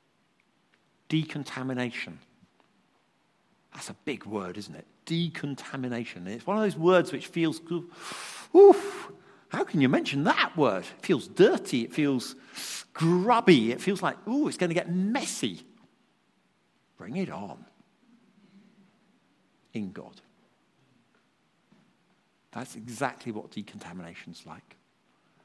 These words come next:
It's about resolving the past. And, you know, we've, uh, as we've just read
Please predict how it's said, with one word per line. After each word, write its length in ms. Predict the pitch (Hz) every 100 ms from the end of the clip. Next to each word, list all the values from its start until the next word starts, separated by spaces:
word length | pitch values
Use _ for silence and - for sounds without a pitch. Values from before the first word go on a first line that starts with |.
| _
It's 100 | -
about 260 | 160 180 -
resolving 720 | 139 107 135 165 156 139 117
the 80 | 107
past. 720 | - 113 101 - - - - _ _ _ _ _ _ _ _ _ _ _ -
And, 200 | 127 110
you 60 |
know, 140 | 151 151
we've, 340 | 165 165 -
uh, 160 | 147 131 - - - _ - _ _ _ _ _ _ _
as 140 | - 127
we've 160 | 147
just 220 | 151 160 156
read 340 | 175 170 113